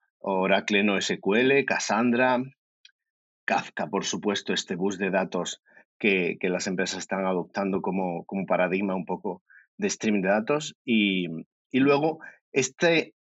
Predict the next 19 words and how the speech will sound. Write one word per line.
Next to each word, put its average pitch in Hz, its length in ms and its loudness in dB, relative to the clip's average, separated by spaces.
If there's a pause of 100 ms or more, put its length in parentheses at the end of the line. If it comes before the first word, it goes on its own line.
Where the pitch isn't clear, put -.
último, 135 560 2
digamos, 117 580 2 (100)
paso 120 300 2
en 117 60 2
la 110 200 4
tecnología 113 520 2
que, 110 180 0 (120)
que 92 100 -4
somos 127 320 0
capaces 135 460 0
de 131 80 0
proporcionar, 107 680 -4 (480)
como 120 240 0
proporcionamos 139 880 2 (400)
estas 143 300 -2
transacciones 135 880 0
que 120 140 -4
producen 110 540 0
los, 101 400 0